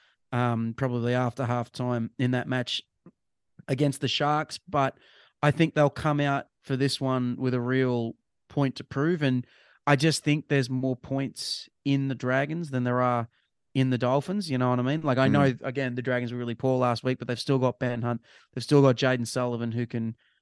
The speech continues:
Speaker 1: who can create some stuff. They've still got Tyrell Sloan. And I think if they match, um, the Dolphins in the middle, which the way, you know, someone like Blake Laurie's been playing, I think is very possible. I think Saints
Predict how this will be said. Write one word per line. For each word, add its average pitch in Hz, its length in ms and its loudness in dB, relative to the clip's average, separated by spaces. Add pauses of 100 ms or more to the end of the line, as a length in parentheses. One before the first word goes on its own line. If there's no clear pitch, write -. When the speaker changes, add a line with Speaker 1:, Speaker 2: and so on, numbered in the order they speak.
Speaker 1:
who 135 100 2
can 120 120 -2
create 120 320 0
some 120 120 -6
stuff. 123 240 -4
They've 120 120 0
still 135 200 2
got 123 200 0
Tyrell 120 400 0
Sloan. 120 360 -4
And 123 120 -2
I 123 60 0
think 135 260 -2 (360)
if 139 120 2
they 135 140 4
match, - 680 0
um, 123 640 -2 (420)
the 123 80 -4
Dolphins 123 420 2
in 120 80 -2
the 113 60 -2
middle, 139 460 2
which 127 240 -6
the 123 80 -6
way, 120 360 2 (280)
you 127 100 -2
know, 117 140 0
someone 123 240 -4
like 117 140 -4
Blake 117 200 -2
Laurie's 120 340 -2
been 117 160 -6
playing, 113 420 -4
I - 380 -20
think 123 120 -4
is 117 100 -4
very 123 240 0
possible. 127 420 -4
I 120 80 0
think 139 280 -4
Saints - 680 -4